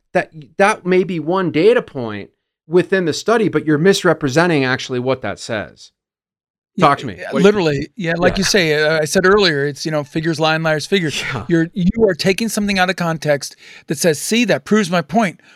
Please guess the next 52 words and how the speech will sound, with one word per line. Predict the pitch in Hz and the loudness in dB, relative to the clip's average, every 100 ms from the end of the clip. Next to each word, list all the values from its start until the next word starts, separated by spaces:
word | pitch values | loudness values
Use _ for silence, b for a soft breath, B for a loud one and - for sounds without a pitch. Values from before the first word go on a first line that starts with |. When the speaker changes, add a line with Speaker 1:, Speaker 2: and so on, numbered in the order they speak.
| b | b
Speaker 2:
Well, | 170 156 | 0 2
read | 202 240 | 2 2
the | 180 | 2
rest | 151 190 - | 2 2 2
of | 156 | -6
the | 147 | -8
sentence, | - 131 - - - - | -8 -10 -12 -14 -14 -4
read | 123 98 | -4 -2
the | |
paragraph. | - 175 196 175 | -4 0 0 0
Speaker 1:
That's | 139 127 | -2 0
right. | 107 92 - | 0 -2 -8
Speaker 2:
And | - | -4
then | 185 190 | 0 2
you're | 196 | 2
gonna | 196 180 | 0 2
realize, | 196 180 156 - b b | 4 4 2 -4 b b
in | - 190 | -2 0
many | 196 233 | 0 0
cases, | 202 175 165 143 | 0 0 -4 -6
it | |
says | 202 185 160 | -2 -2 -4
the | 156 | -4
exact | 180 143 175 123 - - | -4 -2 -2 -2 -8 -2
opposite, | 208 311 247 - 151 131 _ b b b b _ | 0 2 0 -2 -4 -6 _ b b b b _
be-, | 185 - | -4 0
uh, | |
you | 180 | 2
know, | 175 | 2
when | 170 175 | 0 0
it | 175 220 - | -2 -6 -12
put | - 180 | -4 -4
its | 143 | 0
all, | 170 165 180 - | 0 0 -2 -4
all | 175 170 | -4 -2
the | |
context. | 151 180 202 - 135 | -2 -2 -2 -4 -4
So | - 156 - B B B | -2 -2 -4 B B B
the, | 175 | -2
you're | 165 175 | 2 2
right. | 165 175 | 4 2
That | 147 170 | 0 -4
is, | 156 - - _ | -4 -8 -12 _
to | - | 0
me, | 202 | 2
is | 196 | 2
one | 147 180 | 0 -4
of | |
the | 147 | -2
worst | 151 156 | -2 -4
things | 170 156 - | -4 -6 -6
because | 135 147 135 | -10 -8 -8